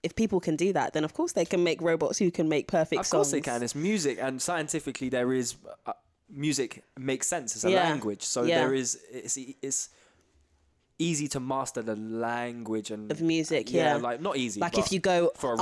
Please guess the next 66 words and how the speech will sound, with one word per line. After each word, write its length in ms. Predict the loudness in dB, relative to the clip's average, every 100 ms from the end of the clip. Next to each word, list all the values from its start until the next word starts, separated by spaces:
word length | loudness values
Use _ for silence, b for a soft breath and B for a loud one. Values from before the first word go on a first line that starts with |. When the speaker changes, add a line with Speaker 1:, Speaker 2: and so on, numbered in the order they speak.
| 2
Speaker 2:
robot. 80 | 4
Speaker 1:
here, 540 | 4 4 4 2 0 -4 b b b
Speaker 2:
Yeah. 140 | 0 2
Speaker 1:
this 180 | 2
will 200 | 4 4
make 220 | 4 2 0
people 200 | 0 2
Speaker 2:
This 60 | 2
Speaker 1:
feel 100 | 2
Speaker 2:
will 60 |
make 80 | 2
Speaker 1:
happy. 140 | 2
Speaker 2:
people 140 | 2 4
feel 260 | 4 4
that. 220 | 2 0 0
So 100 | 2
there 80 | 4
is 80 | 6
a 20 |
Speaker 1:
Yeah, 20 | 4
you're 20 |
Speaker 2:
science 320 | 4 2 2 0
Speaker 1:
right, 80 |
Speaker 2:
to 100 | 0
it. 60 | 0
Speaker 1:
yeah. 200 | 2 2
Speaker 2:
So, 300 | 0 -2 -6 -14 _
and 100 | -6
that's 120 | -6 -4
basically 400 | -4 -4 -4 -4
how 160 | -4
pop 240 | -4 -4 -4
is 100 | -4
manufactured 540 | -4 -4 -6 -6 -6
now. 180 | -4 -2
But 160 | -4 -4
I 140 | -2
Speaker 1:
Yeah. 120 | 0 2
Speaker 2:
kind 120 | 0
of 60 | -2
think 220 | -4 -4
that 80 | -2
that 120 | 0
would 120 | 0
be 80 | -2
good, 340 | -2 0 0 -4 B B B
because 260 | -6 -4 -2
rather 240 | 0 0
than 120 | -2 -2
trying 260 | 0 -2
to 80 | -2
make 300 | 0 0 -2
humans 640 | -2 -2 0 -2 -4 -8 -8 -8
perfect 380 | -4 -4 -4 0
robots, 680 | 2 2 2 -2 -6 -10
which 180 | -8 -8
is 80 | -6
completely 440 | -6 -6 -6 -4
against 280 | -4 -2 -4
their 80 | -4
nature, 480 | -2 -2 -4 -8 -8 -6
Speaker 1:
Mm. 200 | -6 -6
Speaker 2:
you 100 | -6
have 280 | -4 -6 -8 -20 -10 -2
robots 460 | 0 0 -2 -4
to 120 | -8